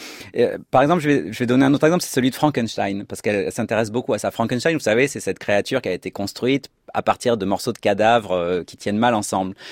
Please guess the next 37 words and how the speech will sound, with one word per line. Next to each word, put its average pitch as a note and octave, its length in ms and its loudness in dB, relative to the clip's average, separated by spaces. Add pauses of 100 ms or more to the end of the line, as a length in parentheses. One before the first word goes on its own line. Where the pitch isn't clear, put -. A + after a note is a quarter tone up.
(120)
Mais D3+ 260 4 (160)
à C#3 100 4
peine G#3+ 220 2
il E3 100 2
arrive C3+ 200 2
sur B2 180 -2
Terre, G3 160 4
alors G#2 180 4
Frankenstein A#2 420 -4
fait - 100 -8
plein F#2 160 0
de F#2+ 60 0
bêtises, A#2 380 0
évidemment, G#2+ 440 -2
mais C3+ 160 0 (160)
qu'est-ce - 180 -6
qu'il C3 220 0
veut C#3 160 4
au B2 80 4
fond A2+ 160 -4
de G#2+ 60 -2
lui, G#2+ 100 -8
Frankenstein ? F#2+ 680 -8 (640)
Il C#3+ 220 2
veut C3+ 300 2 (240)
qu'on A#2+ 160 2
lui A#2 160 2
donne C3+ 360 4
une A2+ 140 2
compagne A#2 680 -2 (200)
grâce A2+ 240 -4
à A2+ 100 2
laquelle C3+ 540 0
il G#2+ 140 -4
pourra, B2 560 2
euh, G2 120 2 (280)
euh, F#2+ 220 2